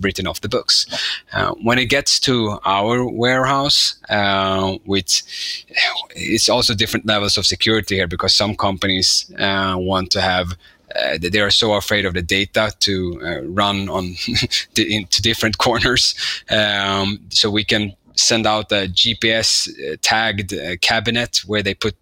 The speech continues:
the items in directly from the office. They lock the cabinet. It goes by secure transport to our facility, uh, and we,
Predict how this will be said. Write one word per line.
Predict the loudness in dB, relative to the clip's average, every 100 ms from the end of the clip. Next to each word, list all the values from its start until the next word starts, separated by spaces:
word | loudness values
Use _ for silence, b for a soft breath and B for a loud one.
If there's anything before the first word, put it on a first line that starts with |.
| -2
the | 0 0 -2 -6 B B
items | 0 0 0 0 0 0
in | 0 2 -2 -4 B -4
directly | 0 0 0 -2 -2 -2 -4 -4
from | 0 0 0 -2
the | 2
office. | 2 2 2 2 0 -2 B -2
They | 0
lock | 2 0 -2
the | 0
cabinet. | 2 2 2 0 -2 -6 B
It | -4 0
goes | 2 2 0
by | 0 0
secure | 0 0 2 2 2
transport | 0 0 0 0 0 0
to | 0
our | 2 2 0
facility, | 0 2 2 0 0 0 -2 B B B B
uh, | 0 2 0 0
and | 0 0 2
we, | 2 2 0